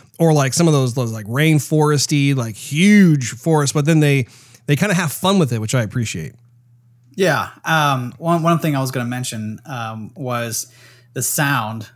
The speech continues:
Speaker 2: um, because, uh, my wife and I were watching a movie and we had the sound, you know, kinda cranked up. We had the sub on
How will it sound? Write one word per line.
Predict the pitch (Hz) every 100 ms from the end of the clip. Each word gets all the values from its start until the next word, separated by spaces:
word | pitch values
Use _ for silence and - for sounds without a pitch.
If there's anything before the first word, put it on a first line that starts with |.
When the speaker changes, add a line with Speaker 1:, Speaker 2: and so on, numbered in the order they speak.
| - 131
Speaker 2:
um, | 120 113 110 110 - _ _ _ _ _ -
because, | 143 147 131 151
uh, | 143 143 147 131 123
my | 131
wife | 131 139 135
and | 131
I | 120
were | 117
watching | 120 120 117 117
a | 110
movie | 120 113 110 107 - -
and | 117 113 110 113
we | 117
had | 123 107
the |
sound, | - 113 110 104
you | -
know, | 110
kinda | 101 117 107
cranked | - 117 -
up. | 120 113
We | 117
had | 107
the |
sub | - 135 120
on | 113 110 107 107